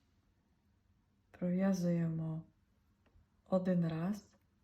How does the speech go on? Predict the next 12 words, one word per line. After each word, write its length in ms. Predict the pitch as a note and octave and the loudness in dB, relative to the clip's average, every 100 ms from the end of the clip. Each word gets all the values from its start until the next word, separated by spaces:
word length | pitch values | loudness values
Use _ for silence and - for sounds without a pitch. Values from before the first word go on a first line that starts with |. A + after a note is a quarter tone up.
| _ _ _ | _ _ _
і 100 | A3+ | 6
не 160 | A3 G#3+ | 6 6
закінчуємо 760 | G#3+ - F3+ D3+ - D3+ D3+ | 4 2 0 -2 -6 -6 -6
цей 200 | - D#3 | -6 -8
стовпчик. 600 | - - - - - - | -8 -10 -10 -12 -20 -20
От 80 | F#3 | -10
бачите, 480 | G3 A3 - - - | -6 -6 -8 -14 -10
добре 240 | - - - | -8 -8 -10
подивіться. 560 | - - D#2+ D#2+ - - _ _ _ _ _ _ _ _ _ _ _ _ | -12 -10 -10 -10 -16 -20 _ _ _ _ _ _ _ _ _ _ _ _
Я 140 | F3+ F#3 | -4 0
залишила 600 | F#3 F3 E3+ - E3 E3 | 0 0 -2 -4 -4 -2
ниточку, 680 | E3 D#3+ E3+ - - E3+ | -4 -4 -10 -14 -14 -12